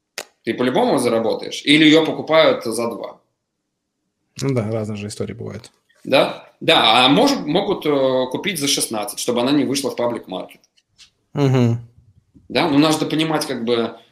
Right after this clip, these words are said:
Speaker 1: да, если мы говорим про early stage, что тут столько дохнет, а вот столько там выигрывают, да, но важно понимать, что какие риски, а, давайте так, про I P O, да, а, при I P O-шной компании, а, какие супербонусы,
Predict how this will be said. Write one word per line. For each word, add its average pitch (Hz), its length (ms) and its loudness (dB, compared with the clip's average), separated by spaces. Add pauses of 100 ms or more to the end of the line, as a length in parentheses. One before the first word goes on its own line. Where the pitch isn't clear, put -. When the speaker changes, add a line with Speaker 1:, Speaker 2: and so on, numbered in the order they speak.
Speaker 1:
да, 147 200 0
если 131 240 2
мы 135 100 0
говорим 139 260 2
про 139 200 4
early 131 140 -2
stage, 131 240 -2
что - 180 -6
тут 139 200 -4
столько 135 300 0
дохнет, 123 640 -2
а 104 400 0
вот 110 180 -6
столько 123 300 -4
там 117 200 -4
выигрывают, 131 680 -2 (120)
да, 156 320 -2 (260)
но 113 120 -2
важно 143 260 2
понимать, 147 300 2
что 151 100 0
какие 165 300 -2
риски, 131 560 -2 (180)
а, 110 600 0 (420)
давайте 165 260 2
так, - 320 -4 (300)
про 151 140 2
I 156 160 4
P 139 100 2
O, - 320 -2
да, - 300 -10 (240)
а, 104 180 -8
при 139 140 -4
I 143 160 4
P 139 80 0
O-шной 131 240 -2
компании, 117 560 -4 (640)
а, 110 500 -2 (200)
какие 175 280 0
супербонусы, 131 840 0